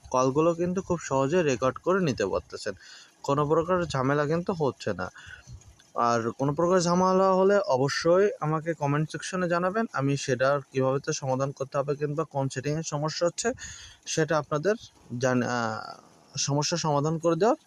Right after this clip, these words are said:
চেষ্টা করব। আর আমার ভিডিওটি যদি ভালো লাগে থাকে তাহলে অবশ্যই চ্যানেলটি সাবস্ক্রাইব করে, ভিডিওটি লাইক করে, কমেন্ট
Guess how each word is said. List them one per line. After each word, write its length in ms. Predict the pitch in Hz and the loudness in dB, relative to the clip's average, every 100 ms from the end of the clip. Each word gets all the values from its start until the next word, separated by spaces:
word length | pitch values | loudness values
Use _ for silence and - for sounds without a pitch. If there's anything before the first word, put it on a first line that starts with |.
| _ | _
চেষ্টা 300 | 185 170 170 | -2 0 2
করব। 260 | 120 104 95 - - - - - - 143 _ _ _ _ _ - - | 2 0 -2 -8 -20 -20 -16 -14 -14 -16 _ _ _ _ _ -12 -2
আর 140 | 131 | 0
আমার 180 | 135 135 | 2 2
ভিডিওটি 360 | 127 135 156 175 | 2 2 2 2
যদি 200 | 180 175 | 2 2
ভালো 220 | 165 165 | 2 2
লাগে 200 | 170 170 | 2 0
থাকে 220 | 175 170 | 0 0
তাহলে 260 | - 139 127 | 0 2 2
অবশ্যই 380 | 120 139 - 160 | 2 2 0 0
চ্যানেলটি 360 | 156 160 165 | 0 0 0
সাবস্ক্রাইব 400 | 170 156 - 156 | 0 0 0 0
করে, 220 | 151 170 170 | 2 2 4
ভিডিওটি 400 | 135 127 135 151 | 4 2 0 2
লাইক 240 | 123 127 - | 2 0 0
করে, 160 | 160 165 | 0 0
কমেন্ট 340 | - 127 139 | 0 0 -2